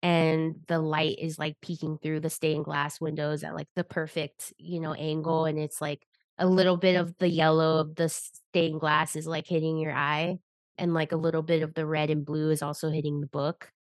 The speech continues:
Um, and then while you're reading one of the poems, um, an organ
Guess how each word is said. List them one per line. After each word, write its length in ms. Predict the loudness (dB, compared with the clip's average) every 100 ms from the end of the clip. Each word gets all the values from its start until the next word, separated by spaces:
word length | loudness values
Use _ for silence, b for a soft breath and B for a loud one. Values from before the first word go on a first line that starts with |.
| _ _ _ _ -2
Um, 680 | 2 4 4 2 0 -4 -8 _ _ _ _ -2
and 520 | 2 4 4 2 0 -4 2
then 480 | 4 6 4 0 -4 _
while 300 | 0 6 6
you're 220 | 6 4
reading 420 | 2 2 2 2 2
one 160 | 0
of 160 | -2 -4
the 80 | -2
poems, 800 | 2 2 2 2 0 -2 -4 -14 _ _ _ -4
um, 420 | 2 4 4 2 0
an 120 | -4 -2
organ 560 | 0 0 0 0 0